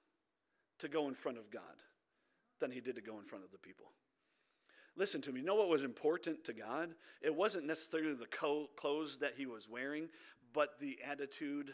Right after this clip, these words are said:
and the rightness of his heart. Is his heart right? Because Aaron was not without sin, he had to first make an atonement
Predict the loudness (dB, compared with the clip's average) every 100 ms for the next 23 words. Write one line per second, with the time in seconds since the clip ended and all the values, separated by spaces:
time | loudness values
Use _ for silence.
0 | -10 -8 -6 -4 -4 -4 -8 -8 -8 -12
1 | -10 -12 -16 _ -16 -16 _ -20 _ _
2 | _ _ _ _ _ _ _ _ _ _
3 | _ _ _ _ _ -10 -6 -4 -2 2
4 | 2 2 -12 -18 -16 -16 -18 _ _ _
5 | _ _ _ _ _ _ -4 8 10 10
6 | 12 12 12 10 8 8 6 6 4 4
7 | 4 2 0 0 -2 0 0 0 -2 -2
8 | -2 -4 -4 -6 -6 -6